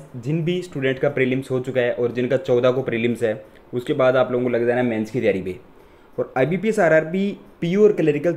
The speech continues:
दोनों की मेंस की स्ट्रेटजी इसमें बताऊंगा आप लोगों को कि हंड्रेड प्लस स्कोर आप लोगों को किस तरह से करना है। तो कंप्लीट वीडियो रहेगा मेंस की स्ट्रेटजी पे, तो पूरा वीडियो ज़रूर देखना, तभी चीज़ें समझ में आएगी। और थोड़ा सा लंबा हो सकता है वीडियो, तो पेशेंस बनाए रखना वीडियो के अंदर,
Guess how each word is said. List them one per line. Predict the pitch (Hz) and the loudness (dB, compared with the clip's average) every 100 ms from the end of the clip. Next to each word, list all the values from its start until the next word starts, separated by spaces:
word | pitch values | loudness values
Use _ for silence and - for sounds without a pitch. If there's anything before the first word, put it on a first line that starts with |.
| 123 | 2
दोनों | 135 147 190 | 2 2 0
की | 208 | 0
मेंस | 180 156 | 0 0
की | 170 | -4
स्ट्रेटजी | - 160 139 135 | -2 0 0 -2
इसमें | 139 147 | -6 -4
बताऊंगा | 113 110 120 | 0 0 2
आप | 117 | 0
लोगों | 117 110 | 0 -4
को | 117 | -6
कि | 117 123 | -8 -10
हंड्रेड | 123 120 160 151 | -4 0 0 0
प्लस | 151 151 | -4 -2
स्कोर | - 131 | 0 2
आप | 117 | 2
लोगों | 123 | 0
को | 120 | -4
किस | 123 | -6
तरह | 127 120 | -8 -8
से | 110 | -8
करना | 104 107 | -8 -8
है। | 104 - - - - - - - - - - - - - - - | -10 -14 -20 -20 -20 -20 -20 -20 -20 -20 -20 -20 -20 -20 -20 -6
तो | 151 147 151 | -6 -2 -2
कंप्लीट | 139 160 208 180 | -2 0 0 2
वीडियो | 165 170 | 4 4
रहेगा | 131 117 143 | 4 2 2
मेंस | 127 127 135 | 0 -2 -4
की | 151 | -6
स्ट्रेटजी | 151 127 127 135 | -4 -4 -4 -4
पे, | 143 143 - - - - | -4 -6 -10 -20 -12 -8
तो | 120 | -8
पूरा | 143 151 | 0 2
वीडियो | 165 151 151 | 4 4 2
ज़रूर | 120 123 | 2 0
देखना, | 135 143 139 | 2 0 -2
तभी | 127 113 135 | -2 -4 -4
चीज़ें | 143 135 | -4 -4
समझ | 131 127 131 | -4 -4 -2
में | 131 | 0
आएगी। | 131 131 139 - - - - - - | 0 0 -8 -12 -20 -20 -20 -20 -14
और | 113 110 | -12 -4
थोड़ा | 131 123 | 2 2
सा | 135 | 2
लंबा | 120 120 135 | 0 2 2
हो | 120 | 2
सकता | 123 - | 0 0
है | 123 | 0
वीडियो, | 123 127 | 2 0
तो | 127 | -2
पेशेंस | 123 113 120 107 | -4 -4 -4 -6
बनाए | 101 104 117 | -4 0 2
रखना | 120 123 | 0 0
वीडियो | 113 117 | 0 0
के | 120 | -2
अंदर, | 117 117 | -2 -6